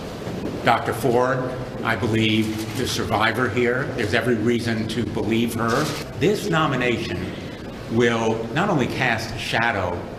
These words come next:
over Judge Kavanaugh if he were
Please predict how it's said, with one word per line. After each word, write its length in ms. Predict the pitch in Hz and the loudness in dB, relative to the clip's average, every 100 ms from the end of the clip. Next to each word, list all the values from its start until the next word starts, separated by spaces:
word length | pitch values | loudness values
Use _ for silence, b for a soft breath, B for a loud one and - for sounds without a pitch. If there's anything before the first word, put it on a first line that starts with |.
| - - - | -12 -10 -2
over 540 | 117 101 101 101 95 98 - - - - - - - - - - | 0 2 2 2 2 -2 -8 -10 -10 -10 -12 -12 -12 -10 -10 -6
Judge 240 | - 104 98 | 0 0 0
Kavanaugh 560 | - 143 107 90 92 - | 2 2 2 0 0 0
if 220 | 123 120 | 0 0
he 220 | 135 113 | 0 0
were 520 | 101 104 104 104 - | 2 2 2 0 -2